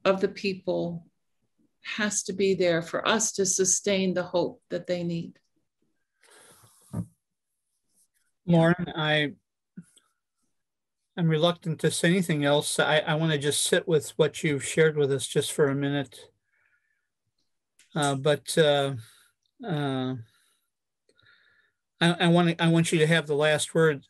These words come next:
Speaker 2: uh, still. Uh,
Speaker 1: Okay.
Speaker 2: but, but, uh, I, uh, um, uh, thank you so much for, uh, your comments today. Uh, I, I wanna remind all of our,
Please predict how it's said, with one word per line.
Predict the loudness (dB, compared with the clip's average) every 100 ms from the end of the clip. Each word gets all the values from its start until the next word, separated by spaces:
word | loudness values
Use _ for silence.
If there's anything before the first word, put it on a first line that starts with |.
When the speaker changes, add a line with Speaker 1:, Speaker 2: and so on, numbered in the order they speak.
| -14
Speaker 2:
uh, | -12
still. | -6 -2 2 2 0 -8 _ _ _ _ _ _ -4
Uh, | 0 2 2
Speaker 1:
Okay. | 0 _
Speaker 2:
but, | -2 -2 0
but, | -2 0 0
uh, | 0
I, | 2 2 2 4 4
uh, | 4 2 0
um, | 0 -2 -4 -6 -10 -20 _ _ -8
uh, | -4 -4 -4 -4 -6
thank | 0 0 0
you | -4
so | 2 2
much | 4 0 -2 -10
for, | -4 2 4 4 0 _ _ -20 -20 -20 _ 0
uh, |
your | 2 2
comments | 2 2 4 4 2 -2
today. | 2 4 4 4 -6 _ -20 -20 -20 _ -2
Uh, | 0 0 0
I, | 0 0
I | 2
wanna | 2 2 2
remind | 0 0 2 4 4
all | 2 2 2 2
of | 2
our, | 4 4 2 0